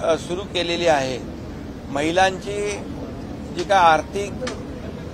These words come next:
अ, सहाय्य महिला भगिनींना मिळायला पाहिजे, अठरा हजार रुपये वर्षाला, एक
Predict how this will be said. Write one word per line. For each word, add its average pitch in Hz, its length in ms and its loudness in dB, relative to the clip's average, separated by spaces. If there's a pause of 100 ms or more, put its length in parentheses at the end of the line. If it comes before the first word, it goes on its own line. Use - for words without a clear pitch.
(360)
अ, 160 560 8
सहाय्य 175 440 4
महिला 175 420 4
भगिनींना 175 560 0
मिळायला 160 360 6
पाहिजे, 160 340 4
अठरा 151 340 4
हजार 156 220 6
रुपये 160 200 2
वर्षाला, 147 480 4 (760)
एक 226 200 2